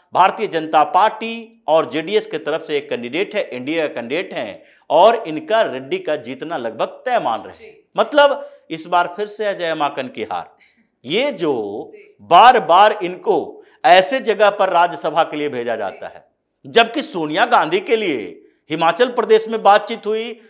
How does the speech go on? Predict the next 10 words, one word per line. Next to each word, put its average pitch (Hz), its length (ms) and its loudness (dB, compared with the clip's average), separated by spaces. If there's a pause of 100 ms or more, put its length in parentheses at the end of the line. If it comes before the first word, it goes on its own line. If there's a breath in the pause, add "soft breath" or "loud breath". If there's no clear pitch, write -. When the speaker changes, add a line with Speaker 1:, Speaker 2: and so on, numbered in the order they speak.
(200 soft breath)
Speaker 1:
तो 175 60 -4
हिमाचल 185 440 -2
प्रदेश 196 320 -6
से 202 120 -8
भी 196 100 -8
खड़ा 175 260 -2
नहीं 151 200 -6
किया। 107 280 -8 (1080)
हरियाणा 208 800 -2 (320)
और 214 280 6